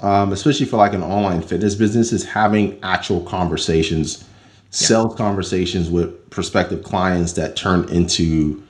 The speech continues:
Speaker 1: consultations and appointments in the actual calendar. So, and that's really just having conversations with prospect, prospecting,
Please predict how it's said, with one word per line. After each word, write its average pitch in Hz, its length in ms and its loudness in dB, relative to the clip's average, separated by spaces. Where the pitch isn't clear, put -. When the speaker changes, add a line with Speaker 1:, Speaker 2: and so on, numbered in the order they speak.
Speaker 1:
consultations 90 800 -2
and 85 140 0
appointments 87 560 -2
in 90 220 4
the 80 220 -2
actual 78 300 -2
calendar. 76 580 -6
So, 85 400 0
and 95 100 0
that's 131 220 2
really 127 360 8
just 95 360 -4
having 127 300 4
conversations 117 540 0
with 98 100 -4
prospect, 101 600 0
prospecting, 95 800 -2